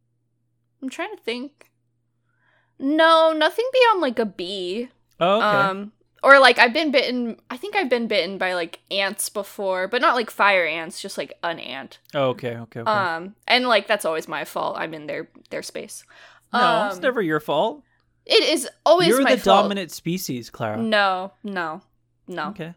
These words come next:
Speaker 2: well, you
Speaker 1: No.
Speaker 2: are.
Speaker 1: There are, there are way more bugs than people on the earth, and if they wanted to, they'd get us, and they don't, and that's nice of them.
Speaker 2: You know how many ants I could kill in one footstep?
Speaker 1: Okay, but do you know how many ants there are? If all the ants in, in the entire world came at you at once, you're done. You're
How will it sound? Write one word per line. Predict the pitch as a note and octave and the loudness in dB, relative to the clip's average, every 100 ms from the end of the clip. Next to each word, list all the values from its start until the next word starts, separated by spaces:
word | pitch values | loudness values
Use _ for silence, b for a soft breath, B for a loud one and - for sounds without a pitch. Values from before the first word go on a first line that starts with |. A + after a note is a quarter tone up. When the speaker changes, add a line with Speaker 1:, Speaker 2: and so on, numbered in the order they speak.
| _ | _
Speaker 2:
well, | E3+ D#3+ E3 _ | -12 -10 -12 _
you | F3 | -6
Speaker 1:
No. | G#3+ | 0
Speaker 2:
are. | C3+ D3 A3+ | 0 0 0
Speaker 1:
There | B3+ A#3+ | 4 6
are, | G3+ F#3 - | 4 -2 -2
there | A#3 G#3+ | 4 4
are | G3 | 2
way | G3 G#3+ B3+ | 0 0 0
more | B3 A#3 | 0 0
bugs | G#3+ F#3+ G#3+ - | 0 0 -2 -10
than | G3+ F#3+ | -8 -10
people | G3 F#3 E3+ | -10 -8 -6
on | E3 E3 | -6 -6
the | E3+ E3+ | -10 -10
earth, | D#3+ G3 - | -10 -12 -16
and | - F3+ | -12 -10
if | E3+ | -6
they | G3+ | -4
wanted | F#3 G3 G3 | -2 -2 -4
to, | - F#3 | -8 -6
they'd | F3 E3+ F3+ | -4 -6 -6
get | D#3 - | -8 -6
us, | F2+ G#3 | -8 -8
and | - F3 | -12 -10
they | F3 | -8
don't, | F3 E3+ C3+ - | -6 -6 -6 -10
and | E3+ | -12
that's | E3 - | -12 -12
nice | D3+ D3 | -12 -12
of | E3 C#3+ | -14 -12
them. | C#3 | -6
Speaker 2:
You | |
know | D#3+ | -4
how | G#3 | -2
many | F3 | -2
ants | C3+ D3 D#3 - | -2 -4 -6 -10
I | C3+ | -8
could | C3+ B2 | -8 -10
kill | - C#3 | -6 -4
in | C3+ B2+ A#2 | -4 -6 -6
one | B2 C3+ | -6 -6
footstep? | - B2 - D3 D#3 - _ _ _ _ - | -10 -12 -8 -6 -6 -10 _ _ _ _ -2
Speaker 1:
Okay, | C4 F4+ | 0 2
but | C4 | 0
do | A#3+ | 0
you | C#4 | -2
know | B3+ B3+ | 0 0
how | |
many | C4 B3 - | 0 -2 -2
ants | G3+ B3+ - | -2 -2 -4
there | D4+ D#4 D4+ | -4 -4 -2
are? | C4 D4 | 0 2
If | D#4 C4 | 0 2
all | - C#4+ | 6 8
the | D#4 C4 | 6 2
ants | C#4+ C#4 | 2 0
in, | C#4+ B3+ | -4 -2
in | A#3+ | -2
the | A#3+ | -2
entire | A#3+ A3+ - C#4 D4 | -4 -6 -2 0 0
world | D4 C#4+ C#4 A#3 | -2 0 0 0
came | - B3 A3+ | -4 -8 -6
at | G3 | -6
you | A3 | -2
at | G#3+ F3 | -2 0
once, | A3 C4 | -2 -4
you're | A#3 A3 | -4 -2
done. | G3+ E3+ - G#3 | 0 -2 -6 -10
You're | F#3+ F#3 | -10 -10